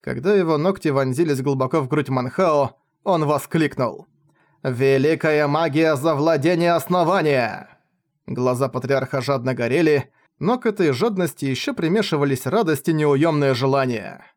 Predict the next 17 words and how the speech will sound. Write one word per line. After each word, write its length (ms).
Его 420
пальцы 480
резко 360
сжались, 500
отчего 460
внутри 320
Манхао 500
разверзлась 580
чёрная 440
дыра, 380
совершенно 600
невероятная 680
сила 300
притяжения 580
полностью 600
заполнила 640
Манхао. 800